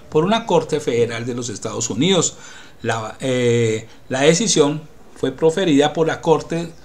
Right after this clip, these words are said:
para el Distrito Sur de la Florida. Se dio luego de que Valencia Zuluaga admitiera, alias Falcon, admitiera su responsabilidad con la comercialización del polvito blanco hacia el país norteamericano.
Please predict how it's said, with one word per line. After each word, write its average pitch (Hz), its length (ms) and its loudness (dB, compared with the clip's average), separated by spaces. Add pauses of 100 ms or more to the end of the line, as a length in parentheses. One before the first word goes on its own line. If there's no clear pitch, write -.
(220)
para 151 160 4
el 160 100 0
Distrito 175 420 -4
Sur 156 220 -2
de 147 100 -2
la 143 120 0
Florida. 156 560 0
Se 127 140 -4
dio 127 180 0
luego 147 320 2
de 165 180 -2
que 175 160 -4
Valencia 180 920 -4
Zuluaga 151 720 0 (140)
admitiera, 156 560 -2
alias 147 360 0
Falcon, 139 520 -4
admitiera 170 520 0
su 185 200 0
responsabilidad 220 1080 2
con 190 140 -2
la 185 180 -2
comercialización 208 920 0
del 151 160 2
polvito 143 720 -2
blanco 135 460 -4
hacia 127 260 -4
el 117 80 -4
país 113 440 -8
norteamericano. 113 920 -6